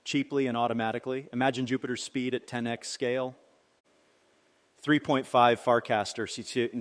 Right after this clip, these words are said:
Farcaster is slick. It's the closest thing we have to the look and feel of a clean Web two social application with a hybrid back-end architecture that uses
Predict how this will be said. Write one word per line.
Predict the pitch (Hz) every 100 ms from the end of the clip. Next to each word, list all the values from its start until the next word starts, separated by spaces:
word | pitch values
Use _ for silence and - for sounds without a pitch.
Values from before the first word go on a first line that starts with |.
| - 127 113 113 107 - 131 120 127 120
Farcaster | - 139 135 139 131 - 117
is | 107
slick. | - 147 139 - -
It's | 120 -
the | 123
closest | - 131 - 123
thing | - 117
we | 113
have | 120 120 -
to |
the | 113
look | 113 123
and | 120 104
feel | 131 123
of | 110
a | 104
clean | - 131 123 120 113
Web | 117 110
two | - 117
social | - 120 110 117
application | 107 - - 117 107 110
with | 110 110
a |
hybrid | 101 123 117 110
back-end | 98 117 117 117 113
architecture | 110 113 120 110 101 - 107
that | 104
uses | 117 107 104